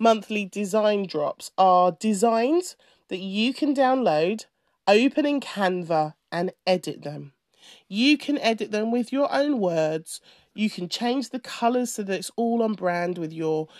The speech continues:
your branding. You can change the elements that are used and really use them to personalise how your blog feels and is put out there into the world. Now, in March,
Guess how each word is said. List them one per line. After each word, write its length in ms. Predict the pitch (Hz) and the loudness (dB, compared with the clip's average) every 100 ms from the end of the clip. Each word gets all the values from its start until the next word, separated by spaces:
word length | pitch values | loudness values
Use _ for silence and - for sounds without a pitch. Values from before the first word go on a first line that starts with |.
| - | -12
your 140 | - 170 | -6 -4
branding. 760 | - 269 285 269 269 262 254 - - _ | 0 2 2 2 0 0 -4 -10 -20 _
You 240 | 208 208 180 | -6 -4 -4
can 240 | - 170 | -6 -6
change 420 | - 180 156 160 | -6 -4 -4 -6
the 180 | 160 151 - | -8 -8 2
elements 600 | 247 277 254 226 202 - | 4 4 4 2 0 -6
that 200 | 208 160 | -4 -4
are 60 | |
used 640 | 190 185 190 190 190 185 - - - _ _ | -4 -4 -4 -4 -4 -8 -12 -20 -20 _ _
and 320 | 196 208 208 | -2 -2 -2
really 600 | 220 226 226 226 220 214 | -2 0 0 -2 -2 -4
use 560 | 202 147 190 196 202 180 | -8 -12 -10 -8 -6 -6
them 240 | 185 175 | -4 -4
to 240 | 175 196 175 | -6 -8 -10
personalise 1300 | - - 254 247 262 - 214 190 175 156 160 220 285 _ _ _ _ - | -12 -8 0 2 2 -2 -6 -4 -4 -6 -8 -10 -12 _ _ _ _ -16
how 320 | - 208 196 | -6 0 0
your 240 | 202 202 | 0 -2
blog 460 | 190 202 185 175 170 - | -4 0 2 2 -2 -14
feels 800 | - - 220 170 165 311 349 - _ _ _ _ - - | -20 -8 -6 -4 -4 -4 -4 -10 _ _ _ _ -10 -2
and 260 | 180 185 190 | 2 2 0
is 480 | 185 185 185 - - _ | -2 -2 -4 -10 -16 _
put 180 | - 175 | -4 0
out 220 | 320 392 | 2 2
there 220 | 190 165 | 2 2
into 260 | 156 156 156 | 0 -2 -4
the 80 | 156 | -4
world. 340 | 151 - - _ _ - - - - | -4 -6 -10 _ _ -20 -20 -20 0
Now, 300 | 240 190 135 _ - | 4 4 2 _ 4
in 220 | 208 220 | 6 6
March, 720 | 226 254 330 180 156 - - | 8 8 8 8 4 0 -6